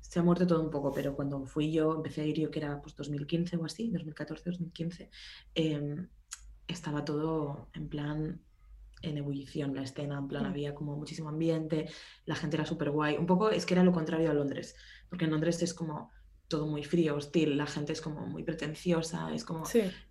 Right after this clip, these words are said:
Speaker 1: mm, "Solo te hablo si eres amigo de no sé quién, no sé qué". En cambio, allí es como la gente más, mm, como friendly y welcoming del mundo. Y no sé si has estado, bueno, sí, he visto que tú viviste en, ah, no, como que habías estado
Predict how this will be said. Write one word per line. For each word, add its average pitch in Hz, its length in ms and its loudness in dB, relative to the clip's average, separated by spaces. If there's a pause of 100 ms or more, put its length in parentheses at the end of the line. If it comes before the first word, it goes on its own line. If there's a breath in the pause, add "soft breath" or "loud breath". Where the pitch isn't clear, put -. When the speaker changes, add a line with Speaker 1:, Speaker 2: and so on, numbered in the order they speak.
(320)
Speaker 1:
mm, 170 480 4
"Solo 170 240 2
te 175 120 6
hablo 185 320 8
si 175 180 4
eres 170 180 4
amigo 160 260 0
de 170 60 6
no 170 40 2
sé - 160 -8
quién, 208 340 4
no 196 60 2
sé - 160 -2
qué". 175 100 -2
En 175 80 4
cambio, 160 220 4
allí 160 180 4
es 165 80 0
como 151 400 -2 (300)
la 156 140 -2
gente 160 300 -2
más, 170 300 -4 (260)
mm, 156 560 -12
como 147 220 -12
friendly 170 760 4
y 151 100 -2
welcoming 165 440 0
del 151 160 -2
mundo. 185 460 6 (440 loud breath)
Y 160 220 4
no 151 80 -2
sé 175 120 0
si 170 120 -2
has - 100 -4
estado, 160 340 0
bueno, 208 160 2
sí, 208 140 4
he 185 40 8
visto 196 220 4
que 170 80 2
tú 160 140 -2
viviste 180 320 6 (220)
en, 143 200 -8 (400 soft breath)
ah, 233 120 6
no, 180 320 6
como 170 160 2
que - 80 0
habías 180 220 4
estado 160 840 2